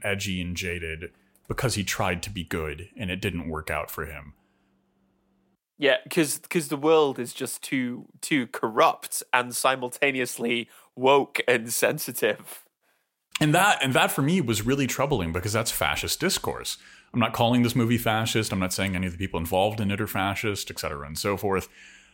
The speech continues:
Speaker 1: But, like, that, that, that positioning where your enemy is simultaneously invincible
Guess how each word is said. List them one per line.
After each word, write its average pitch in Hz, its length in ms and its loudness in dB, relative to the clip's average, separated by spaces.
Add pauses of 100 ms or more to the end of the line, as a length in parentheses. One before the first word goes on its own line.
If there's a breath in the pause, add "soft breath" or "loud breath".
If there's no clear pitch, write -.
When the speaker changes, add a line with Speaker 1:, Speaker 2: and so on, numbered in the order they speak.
(100)
Speaker 1:
But, 113 220 -2
like, 110 300 -4
that, 131 180 -4
that, 135 220 -2
that 131 160 -4
positioning 104 560 -2
where 87 120 -4
your 92 200 -6
enemy 101 280 -2
is 80 160 -4
simultaneously 90 1000 -4 (720 soft breath)
invincible 90 840 0